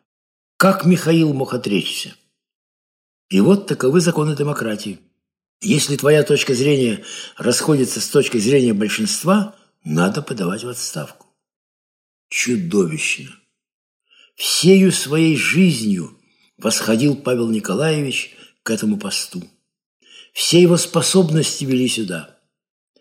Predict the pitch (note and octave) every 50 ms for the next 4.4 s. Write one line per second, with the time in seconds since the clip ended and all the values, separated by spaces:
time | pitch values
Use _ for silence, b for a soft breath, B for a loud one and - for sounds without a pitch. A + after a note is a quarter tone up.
0 | b b b b b - A#2+ - D3+ - - - - D#3+ D3 - - - - -
1 | D#3+ B2+ C3 B2+ C#3 D3 C#3+ C#3 C3+ C3+ A#2+ - C3+ C3 B2 - - A#2+ G#2 A2+
2 | A#2+ A#2+ A#2 A#2+ C3 B2+ - - - _ _ _ - G#2 A#2+ G#2+ - - - C3+
3 | A2 - - A#2+ A#2+ A#2 A2+ A2+ A2+ A#2+ A#2+ A#2 A2+ A2 G#2+ G#2+ A2 G#2+ - -
4 | A2+ A#2 G#2+ F2+ D#2 - _ _